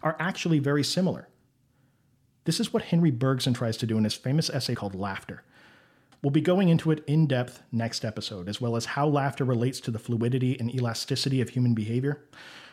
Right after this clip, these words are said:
the inspiration he took from the pre-Socratic philosopher Heraclitus we covered on episode one,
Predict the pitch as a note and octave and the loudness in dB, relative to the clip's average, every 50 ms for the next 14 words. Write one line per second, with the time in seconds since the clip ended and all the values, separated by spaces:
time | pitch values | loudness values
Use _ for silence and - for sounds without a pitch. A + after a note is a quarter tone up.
0 | - _ - A#2+ B2 C3 B2+ - - A#2 A#2 B2+ C#3 - - C3+ B2+ C3+ - C#3 | -14 _ -6 -4 -2 -2 -2 -2 -2 0 0 2 2 2 2 2 2 2 0 -2
1 | C3 - - B2 A#2 A2 - - B2 B2 B2 B2+ - B2+ A#2 A#2 A#2 - A#2 A2 | -4 -4 -2 -2 -2 -2 -2 -2 -2 -2 -2 -2 -4 -4 -4 -4 -4 -4 -4 -4
2 | A2 A2 - A2+ G#2 - G#2+ G#2+ G#2+ - - B2+ C3 B2+ A#2+ - - A#2 - - | -4 -6 -6 -8 -6 -4 -4 -6 -6 -4 -4 -2 -2 -2 -2 -4 -6 -8 -6 -4
3 | A#2 A#2 G#2+ G#2+ G#2 G#2 - A2 - - G#2 G2+ G#2+ B2+ C#3+ C3+ C#3 C3 | -4 -2 -2 -2 -2 -4 -6 -6 -8 -6 -6 -6 -2 0 0 2 2 0